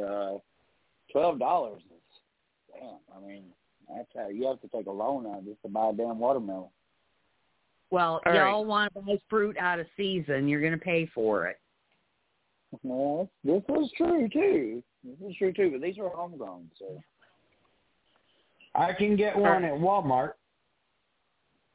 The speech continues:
Speaker 1: Yeah, I think they're
Speaker 4: For
Speaker 1: like eight ninety-five or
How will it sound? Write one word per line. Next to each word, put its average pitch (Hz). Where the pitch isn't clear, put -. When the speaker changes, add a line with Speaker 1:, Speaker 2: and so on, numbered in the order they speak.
Speaker 1:
Yeah, 147
I 196
think 202
they're 147
Speaker 4:
For 156
Speaker 1:
like -
eight -
ninety-five 110
or 107